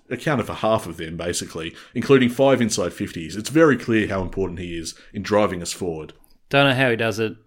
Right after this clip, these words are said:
Speaker 2: in such a, a poor display by the team itself. There's really no cohesion between the lines.
Speaker 1: No, that's right. It, it's, it's going all right in the midfield, certainly better than it was, ironically. I mean,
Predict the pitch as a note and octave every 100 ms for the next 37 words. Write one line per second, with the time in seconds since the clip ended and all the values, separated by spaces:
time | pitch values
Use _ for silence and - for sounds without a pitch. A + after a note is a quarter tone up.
0 | - G#2+ - G#2+ - G2 F#2 E2 _ _
1 | _ _ _ _ - F#2 - - - G2+
2 | F2 F2+ - _ _ F#2 - - F2+ F2
3 | E2+ - _ _ F2+ E2 - F#2+ E2 -
4 | - - - - _ _ _ - _ -
5 | C#3+ B2+ E3+ D#3 C3+ B2 G#2+ G#2 F#2+ F#2
6 | - - F2+ E2 E2+ - - - _ G#2+
7 | F#2 F2 F2+ - F2 E2 G2 G2+ G2 -
8 | - - - - - - A#2+ A#2 - G3
9 | G3 D#3 D3+ C#3 B2+ C3+ B2+ A2 G2 G#2
10 | - F2 E2 B2 D3 A#2 G2+ F#2 D2 F#2+
11 | G2 E2+ E2+ F2 F2 E2+ - D#2+ F2+ -
12 | F#2+ F2+ F#2 F2+ F#2 E2+